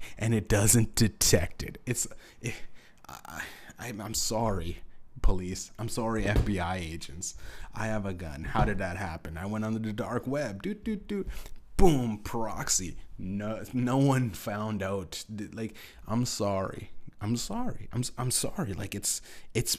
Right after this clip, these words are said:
it's insanely easy to murder somebody. You know what I'm saying? Like, look at the,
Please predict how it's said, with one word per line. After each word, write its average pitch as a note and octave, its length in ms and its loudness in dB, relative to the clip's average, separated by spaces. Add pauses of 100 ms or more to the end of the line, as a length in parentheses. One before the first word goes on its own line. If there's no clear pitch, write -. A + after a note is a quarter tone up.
(120)
it's A#2 200 4
insanely A2+ 600 2
easy G#2+ 440 0
to G2 60 -2
murder G2 400 0
somebody. - 680 -6 (800)
You G2+ 80 -8
know F#2 60 -6
what - 60 -8
I'm - 80 -10
saying? G2 340 -6
Like, G#2 160 -4
look A#2+ 300 0
at G2 100 -6
the, - 160 -8